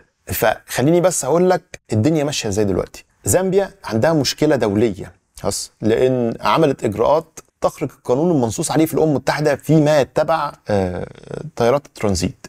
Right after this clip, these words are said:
ده أولًا. تاني حاجة، القضية مش قضية لأن الدهب ما طلعش دهب، بس. تالت حاجة، والحاجة الهامة يعني، إن، آه، زامبيا منظرها وحش لأنها لا عارفة تفرج عن أسماء المصريين أو أي اسم في القضية دي، مش عارفة تفرج عنه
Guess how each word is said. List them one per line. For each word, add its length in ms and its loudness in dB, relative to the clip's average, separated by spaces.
ده 100 2
أولًا. 320 -2
تاني 180 2
حاجة، 320 -8
القضية 320 2
مش 160 -6
قضية 300 2
لأن 160 0
الدهب 260 0
ما 60 2
طلعش 280 -2
دهب، 200 -2
بس. 200 -10
تالت 220 2
حاجة، 320 -10
والحاجة 560 -2
الهامة 380 -2
يعني، 280 -6
إن، 280 2
آه، 460 4
زامبيا 360 2
منظرها 360 0
وحش 400 -4
لأنها 280 4
لا 80 2
عارفة 320 -2
تفرج 420 -4
عن 140 -2
أسماء 360 -2
المصريين 800 0
أو 200 0
أي 300 4
اسم 300 -4
في 120 -12
القضية 280 2
دي، 260 -2
مش 80 -6
عارفة 400 0
تفرج 340 -2
عنه 280 -2